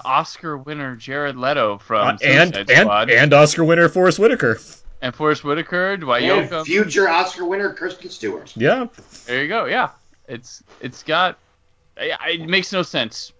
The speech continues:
Speaker 3: And a
Speaker 1: But
Speaker 3: third person whose name escapes me.
Speaker 2: Dwight Yoakam.
Speaker 1: Dwight Yoakam.
Speaker 3: Oh yeah, fair enough.
Speaker 2: <laughs> That
Speaker 1: And
Speaker 2: might
Speaker 1: Kim, eh, what, Kim Basinger via the phone, or Nicole
Speaker 2: No,
Speaker 1: Kidman
Speaker 2: Nicole,
Speaker 1: via
Speaker 2: Nicole
Speaker 1: the phone.
Speaker 2: Kidman.
Speaker 1: Yeah,
Speaker 2: That
Speaker 1: Nicole
Speaker 2: might,
Speaker 1: Kidman
Speaker 2: that,
Speaker 1: via the phone.
Speaker 2: you know, there might be a future where that movie has nothing but Oscar winners in it.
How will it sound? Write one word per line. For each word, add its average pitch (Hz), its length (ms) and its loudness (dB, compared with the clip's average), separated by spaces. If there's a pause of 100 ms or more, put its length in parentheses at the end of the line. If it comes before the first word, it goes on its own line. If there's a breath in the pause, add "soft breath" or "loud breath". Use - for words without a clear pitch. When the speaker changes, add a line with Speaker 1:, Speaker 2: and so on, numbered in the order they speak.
Speaker 3:
And - 120 0
a - 20 0
Speaker 1:
But 147 120 -4
Speaker 3:
third 196 280 0
person 185 280 -8
whose 139 160 -8
name 151 180 -6
escapes 135 380 -8
me. 92 200 -10
Speaker 2:
Dwight 127 260 2
Yoakam. 143 360 -2 (300)
Speaker 1:
Dwight 117 260 0
Yoakam. 135 160 0
Speaker 3:
Oh 233 60 4
yeah, 269 220 2
fair 143 200 -4
enough. - 280 -12 (1200)
Speaker 2:
<laughs> - 60 -6
That - 680 -2
Speaker 1:
And 208 120 8
Speaker 2:
might 330 160 8
Speaker 1:
Kim, 214 280 0
eh, 175 220 -8
what, 226 220 0
Kim 220 200 -10
Basinger 175 600 -8
via 175 260 -8
the 175 80 -8
phone, 175 480 -10
or 175 120 0
Nicole 202 260 2
Speaker 2:
No, 151 80 8
Speaker 1:
Kidman - 40 0
Speaker 2:
Nicole, 147 200 4
Speaker 1:
via 143 80 2
Speaker 2:
Nicole 127 260 0
Speaker 1:
the 117 60 -6
phone. 123 280 0
Speaker 2:
Kidman. 95 60 -18 (100)
Speaker 1:
Yeah, 160 140 0
Speaker 2:
That 226 160 6
Speaker 1:
Nicole 349 120 10
Speaker 2:
might, 349 100 2
Speaker 1:
Kidman 160 160 -8
Speaker 2:
that, 240 220 6
Speaker 1:
via 113 80 -14
the 110 100 -12
phone. - 120 -12
Speaker 2:
you 180 100 2
know, 180 160 8
there 156 160 4
might 202 200 6
be 180 120 0
a 147 40 2
future 156 280 -2
where 123 100 0
that 127 160 4
movie 127 280 0
has 120 260 -2
nothing 117 280 0
but 113 120 -2
Oscar 113 340 -4
winners 90 260 -8
in 82 120 -16
it. 80 100 -18